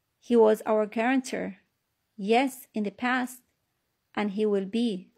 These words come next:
our savior in the future. But in the present, this is applicable to our lives. Today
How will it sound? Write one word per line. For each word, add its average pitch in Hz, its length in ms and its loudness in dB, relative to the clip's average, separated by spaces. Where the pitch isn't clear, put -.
our 190 200 -2
savior 220 640 -2
in 208 120 -4
the 190 80 -8
future. - 580 -10
But 196 180 0
in 185 120 -2
the 185 80 -4
present, 247 600 0
this 285 380 4
is 262 320 2
applicable 233 640 -2
to - 200 -10
our 240 260 2
lives. 208 640 0
Today 214 720 0